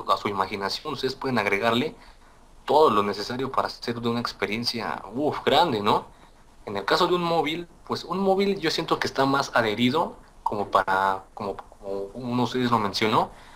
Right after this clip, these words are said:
para personas que, digamos, no tienen mucho presupuesto, no puede comprar la consola y aparte una buena pantalla, una, una, un buen audio, entonces opta por comprarse un móvil,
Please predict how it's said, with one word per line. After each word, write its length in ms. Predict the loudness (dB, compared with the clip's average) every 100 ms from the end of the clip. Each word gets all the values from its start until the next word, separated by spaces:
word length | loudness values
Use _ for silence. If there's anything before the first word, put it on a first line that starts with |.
| -20 -10
para 200 | 0 0 0
personas 380 | -2 0 -2
que, 120 | -2 -6
digamos, 320 | -2 0 -2
no 60 |
tienen 200 | -2 0
mucho 220 | 0 -2 -6
presupuesto, 720 | -4 -4 -2 -2 -2 -2 0
no 160 | 0
puede 260 | 0 0 -2
comprar 500 | 0 0 0 2 4
la 140 | 2
consola 420 | 0 -2 -2 -2
y 80 | -2
aparte 460 | 0 0 -2 -2 -4
una 160 | -2 -2
buena 240 | -2 -2
pantalla, 640 | -4 0 2 2 0 0 0
una, 360 | 2 2 0 -6 -20 -20 -4
una, 200 | 2 4
un 120 | 6
buen 160 | 6 6
audio, 480 | 6 6 6 2 -2 -16 -20 -20 -20 -20 -16
entonces 420 | -4 -2 -2 0
opta 360 | 4 4 4 2
por 120 | 2
comprarse 560 | -4 -4 -6 -2 -4 -4
un 120 | -4
móvil, 400 | 4 4 4 -4